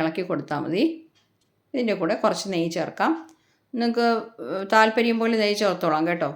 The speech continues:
രണ്ടോ മൂന്നോ സ്പൂൺ വേണമെങ്കിലും ചേർക്കാം. ഞാനിപ്പോൾ കുറച്ചേ ചേർത്തോളൂ.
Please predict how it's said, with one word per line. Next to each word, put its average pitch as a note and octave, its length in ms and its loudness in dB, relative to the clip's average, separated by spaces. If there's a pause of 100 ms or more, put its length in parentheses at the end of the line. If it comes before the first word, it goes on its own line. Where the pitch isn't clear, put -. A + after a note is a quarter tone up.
(260)
രണ്ടോ E3+ 260 0
മൂന്നോ F3 280 -4
സ്പൂൺ F#3 200 -6 (100)
വേണമെങ്കിലും F#3+ 420 -6
ചേർക്കാം. F3 320 -4 (640)
ഞാനിപ്പോൾ F3+ 300 -2 (100)
കുറച്ചേ F3+ 280 -2 (120)
ചേർത്തോളൂ. F3+ 500 -2